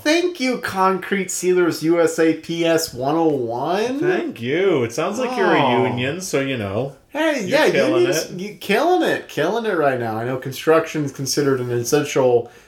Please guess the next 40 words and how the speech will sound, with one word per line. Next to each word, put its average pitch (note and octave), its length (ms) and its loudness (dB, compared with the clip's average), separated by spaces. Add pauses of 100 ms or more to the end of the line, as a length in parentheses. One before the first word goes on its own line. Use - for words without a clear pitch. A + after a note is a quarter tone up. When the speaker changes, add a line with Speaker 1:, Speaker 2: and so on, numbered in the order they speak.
(180)
Speaker 1:
business D3 680 2
in C3+ 140 -4
a A#2 80 -2
bunch D3 300 2
of C#3+ 80 -2
different C3 220 -4
states C#4+ 300 0
for G3 60 0
some D3 220 2
reason, C3 420 0 (240)
but G#3+ 240 -2
thanks, F4+ 580 2
you G#3+ 80 2
know, B3+ 400 2
I F3 160 0
hope G#3 280 2
you're A#3+ 120 -2
staying B3+ 360 0
safe. F4 480 2
Speaker 2:
Yeah, G#3+ 200 -2
stay D3 360 0
safe, F3 640 0 (180)
whatever C3+ 440 0
your F#3 140 -4
name A#3 240 -6
was. F#2 380 -10 (120)
Speaker 1:
Uh, C#3 300 4
Concrete G3 460 0
Sealers G#3 420 4
U A3 140 4
S G#3+ 120 2
A A#3 120 6
P A#3 180 -6
S A#3+ 200 4
one B3 120 -2
oh B3 100 0
one. D4+ 320 -2
Speaker 2:
Yeah. E4 340 0 (380)
And D3+ 240 0
your, G3 1000 2